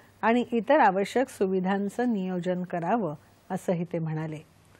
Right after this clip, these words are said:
निर्बंधांसंदर्भातली निकष आणि पातळ्या यांचा निर्णय चांगला आहे. ग्रामीण भागातील संसर्ग रोखण्यासाठी उद्योजक योगदान देतील, असं उद्योजकांनी यावेळी स्पष्ट केलं.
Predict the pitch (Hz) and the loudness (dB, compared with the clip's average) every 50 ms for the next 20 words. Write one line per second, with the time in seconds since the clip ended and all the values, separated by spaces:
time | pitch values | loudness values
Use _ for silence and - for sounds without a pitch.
0 | - - - - - - - 240 254 262 254 240 285 302 311 302 302 320 311 330 | -20 -20 -20 -20 -18 -4 2 4 6 6 8 8 8 8 8 6 4 4 2 2
1 | 311 - - 220 202 196 208 240 254 247 220 233 233 233 - 262 254 220 185 202 | 2 4 4 4 4 4 4 4 4 4 6 4 4 4 2 0 0 2 2 2
2 | 220 214 202 196 190 180 - - 247 233 185 - - - - 180 185 214 - - | 0 0 0 0 -2 -2 -2 2 4 4 4 4 0 -6 -6 -4 -4 -4 -2 -2
3 | - 160 165 - 202 208 214 190 170 165 165 170 175 170 - 190 185 190 185 175 | -2 -2 -2 0 0 2 2 2 2 0 -2 -4 -6 -4 -4 -4 -2 -2 -4 -4
4 | 170 165 180 208 277 285 - _ _ _ - - 196 180 165 160 160 165 156 156 | -6 -4 -4 -4 -4 -6 -8 _ _ _ -4 -2 0 0 0 0 -2 -4 -4 -4
5 | 151 143 151 151 - _ _ - - - - - _ - 196 208 196 196 208 220 | -6 -8 -8 -10 -14 _ _ -20 -20 -20 -20 -20 _ -2 2 2 2 4 2 2
6 | 233 226 202 196 190 175 185 190 185 - 214 214 208 - - 202 180 180 190 190 | 2 2 2 2 2 2 0 -2 -2 -2 -2 -4 -4 -4 -4 -4 -4 -4 -4 -4
7 | - 208 202 202 196 214 208 185 170 156 - - 185 180 185 190 - 208 196 - | -2 -2 -2 -2 -2 -2 -2 -2 -4 -4 -6 -6 -6 -4 -4 -2 -2 -2 -2 -2
8 | - 247 294 - - - - - - - 247 247 208 208 262 269 262 254 302 320 | -2 -4 -4 -4 -8 -14 -20 -16 -6 -2 -2 0 2 4 4 4 4 4 2 2
9 | 262 269 233 202 190 180 202 202 196 202 202 208 208 185 185 202 226 - - 202 | 2 2 2 2 2 2 0 2 4 4 4 4 2 0 0 0 0 0 -2 -2
10 | 175 160 151 160 175 - 226 208 190 180 175 175 196 220 233 226 202 175 - 165 | -2 -2 -4 -6 -6 -2 -2 -2 -2 -2 -2 0 0 2 2 2 0 -2 -4 -6
11 | 165 165 180 196 202 175 156 156 160 170 202 - - - 165 151 - - - 151 | -6 -4 -4 -4 -2 -4 -4 -4 -6 -6 -6 -8 -8 -6 -6 -6 -6 -8 -10 -6
12 | - 160 151 151 | -4 -4 -4 -4